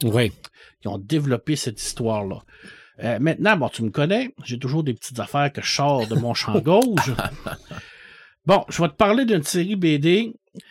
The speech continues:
Speaker 2: Je vais te lire le synopsis, mais là, faut pas rire. OK ?
Speaker 1: <laughs> On va essayer.
Speaker 2: Parce que, tu sais, à la base, ça a l'air complètement farfelu.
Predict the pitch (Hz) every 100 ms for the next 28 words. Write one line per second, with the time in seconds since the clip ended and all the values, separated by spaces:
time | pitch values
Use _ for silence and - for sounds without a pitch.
0 | - - 185 214 285 240 - 196 175 -
1 | 262 - 175 202 185 202 160 151 95 -
2 | _ _ - - - 107 139 202 240 -
3 | - _ - - - 131 143 139 151 143
4 | - - 254 247 - 233 202 196 190 254
5 | 285 - 180 190 208 220 196 175 208 -
6 | 170 - 147 147 233